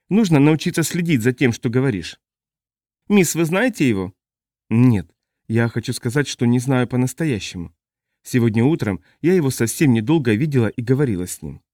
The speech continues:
Он сказал, что направляется сюда. Он что-то искал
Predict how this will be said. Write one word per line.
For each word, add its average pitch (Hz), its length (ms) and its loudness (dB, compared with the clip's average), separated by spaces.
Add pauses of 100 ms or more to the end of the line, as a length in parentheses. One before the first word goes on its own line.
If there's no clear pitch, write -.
(340)
Он 120 140 2
сказал, 123 280 0
что - 180 -2
направляется 120 600 0
сюда. 101 380 -8 (420)
Он 117 160 0
что-то 117 340 -2
искал 131 420 -2